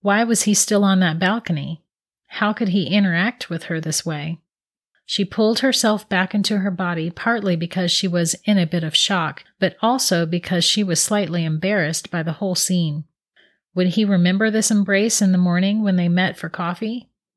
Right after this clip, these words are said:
How would she explain it? Exhausted by not just the party, but also by this unexpected visitation,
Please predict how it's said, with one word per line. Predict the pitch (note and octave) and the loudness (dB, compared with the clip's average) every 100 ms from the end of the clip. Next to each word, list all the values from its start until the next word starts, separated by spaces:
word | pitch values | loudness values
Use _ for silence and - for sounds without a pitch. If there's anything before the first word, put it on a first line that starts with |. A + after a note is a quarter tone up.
| _ _ | _ _
How | - G3+ G#3+ | -6 -2 0
would | G#3 | 0
she | - G3 | 2 2
explain | F3 - - G3 B3 | 0 -2 -2 0 0
it? | D#3+ D3 - _ _ _ _ _ _ | -2 -4 -14 _ _ _ _ _ _
Exhausted | F3+ F3 G3+ A3 A#3 - E3 D#3+ | -2 2 4 4 2 2 0 0
by | F3+ E3+ | 0 2
not | F3+ G3+ D#3+ | 4 2 2
just | G3 A3 G#3+ | 2 2 0
the | E3+ | -4
party, | - - G#3 E3+ | -4 0 2 2
but | D#3+ E3 | 0 -2
also | - G#3+ A3 F3 E3 | -2 -2 0 0 -2
by | D#3+ D#3+ | -2 -4
this | E3 E3 - - | -2 -4 -4 -2
unexpected | F#3+ E3 - - F#3+ - D#3+ D#3+ | 0 0 -2 0 -2 -2 -2 -2
visitation, | D#3+ F#3+ E3 - A3 - D#3+ D3+ D#3 | 0 0 0 -2 -2 0 -2 -4 -6